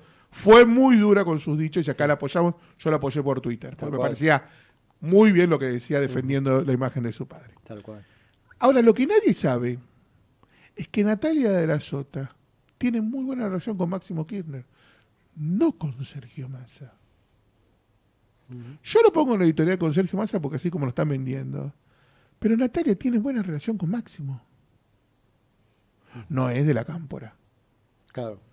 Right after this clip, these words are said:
Speaker 1: Pero tiene mucha mejor relación con Máximo. Es más, tiene mejor relación que con Juan Schiaretti. Un Juan Schiaretti que se fue a, a Italia, al sur de Italia, yo tengo la información que también fue, hizo una operación en Italia,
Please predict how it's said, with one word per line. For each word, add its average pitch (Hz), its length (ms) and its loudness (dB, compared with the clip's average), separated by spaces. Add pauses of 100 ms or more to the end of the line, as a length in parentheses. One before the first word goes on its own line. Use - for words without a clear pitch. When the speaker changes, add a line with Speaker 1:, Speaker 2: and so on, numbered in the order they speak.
(240)
Speaker 1:
Pero 147 180 -4
tiene 233 160 2
mucha 247 220 -2
mejor 196 180 -2
relación 214 120 -4
con 226 100 -6
Máximo. 202 240 -10 (100)
Es 185 120 -2
más, 233 260 -2 (400)
tiene 214 240 -10
mejor 196 280 -6
relación 208 400 -6
que 185 160 -10
con 156 220 -10
Juan 185 260 -6
Schiaretti. 185 520 -8 (1200)
Un 156 120 -4
Juan 277 280 6
Schiaretti 233 420 -2
que 151 140 -8
se 143 160 -8
fue 233 420 -2 (340)
a, 180 220 -6
a 180 60 0
Italia, 185 400 2
al 143 80 0
sur 233 220 0
de 233 80 -4
Italia, 180 580 -6 (240)
yo 139 180 -10
tengo 196 320 2
la 160 80 -4
información 151 480 -6
que 151 80 -12
también 151 380 -8
fue, 165 140 -10
hizo 175 120 -6
una 156 80 -2
operación 147 460 -4
en 143 100 -4
Italia, 139 480 -8